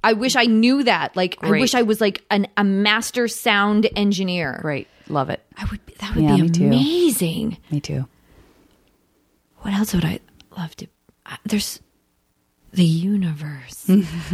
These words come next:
Speaker 1: Um, I would love to speak every language.
Speaker 2: Great.
Speaker 1: Every language. Like,
Speaker 2: Great.
Speaker 1: not just
Speaker 2: Yep.
Speaker 1: bilingual, but, like, every frickin'
Speaker 2: Love
Speaker 1: language
Speaker 2: it.
Speaker 1: and be like, "Oh, here, let me break down the Latin source of that."
Speaker 2: Great use of it. Great use of it. Fantastic. Okay, uh, next one is going to be, um,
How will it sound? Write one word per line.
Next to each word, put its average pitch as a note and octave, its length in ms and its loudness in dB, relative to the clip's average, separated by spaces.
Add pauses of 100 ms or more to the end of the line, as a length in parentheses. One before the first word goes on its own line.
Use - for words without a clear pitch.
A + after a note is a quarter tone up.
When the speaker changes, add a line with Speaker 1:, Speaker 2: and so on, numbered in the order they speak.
(260)
Speaker 1:
Um, F#3+ 300 2
I A#3+ 100 6
would C#4+ 200 2
love B3+ 160 4
to A#3+ 100 -4
speak - 480 -2
every G#3 320 0
language. F3+ 420 -2
Speaker 2:
Great. E3+ 640 2
Speaker 1:
Every A3+ 340 2
language. D#3+ 540 -6
Like, F#3 120 4
Speaker 2:
Great. E3+ 140 2
Speaker 1:
not B3+ 220 2
just D4+ 240 -2
Speaker 2:
Yep. G#3 100 -8
Speaker 1:
bilingual, A#3+ 560 2
but, - 180 2
like, G3 360 0
every A#3 380 2
frickin' B3 300 0
Speaker 2:
Love A3+ 120 4
Speaker 1:
language A3+ 260 2
Speaker 2:
it. - 20 2
Speaker 1:
and A#3 80 2
be A3+ 80 2
like, A#3+ 200 0
"Oh, F#4+ 140 2
here, G4 260 2
let C4 140 2
me B3+ 80 2
break A3+ 180 2
down C#4 140 2
the C4+ 60 2
Latin C4+ 320 0
source F4+ 280 0
of G3+ 120 0
that." F#3 380 0
Speaker 2:
Great A#3 260 0
use G3 220 -4
of D#3+ 80 -6
it. E3+ 180 -4
Great G3+ 200 4
use G3 200 -2
of D#3 100 -10
it. C#3+ 160 -4
Fantastic. E3 640 -6 (260)
Okay, G#3+ 340 2
uh, F#3 260 6
next A3 340 -2
one C#4 100 0
is B3+ 100 -2
going G#3+ 260 -4
to G#3+ 100 -8
be, F#3 340 -6
um, D#3 500 -2